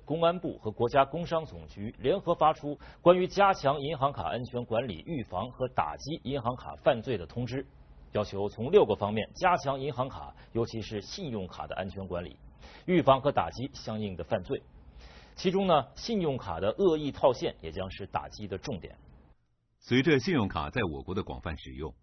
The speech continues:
Speaker 2: 一些不法分子开始盯上了信用卡套现这个生财之道。所谓信用卡套现，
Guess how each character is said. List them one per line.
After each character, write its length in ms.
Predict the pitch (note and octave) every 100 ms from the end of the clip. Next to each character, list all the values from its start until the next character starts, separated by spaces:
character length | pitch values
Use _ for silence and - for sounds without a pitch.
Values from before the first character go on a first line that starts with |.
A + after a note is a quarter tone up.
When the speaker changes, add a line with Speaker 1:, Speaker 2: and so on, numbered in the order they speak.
| _ _
Speaker 2:
一 120 | A2 G#2
些 160 | G#2
不 120 | A#2
法 140 | - D#2
分 180 | G#2 E2
子 180 | C#2+ C#2+
开 160 | -
始 140 | F2 D#2+
盯 240 | C3 C3+
上 160 | B2+ F#2+
了 100 | D#2+
信 160 | D#3+
用 140 | G#2+ D#2+
卡 140 | D#2+
套 280 | - C#3 G2
现 240 | - G#2 C2+
这 100 | G2
个 80 | -
生 180 | - F2
财 160 | - C#2+
之 180 | - D2+
道。 160 | D#2+ - - - - - - -
所 140 | A#2+ A2
谓 240 | C3 A#2
信 180 | A2+ E3
用 120 | G#2
卡 120 | - D2
套 180 | F#2
现， 240 | D#2 G#2+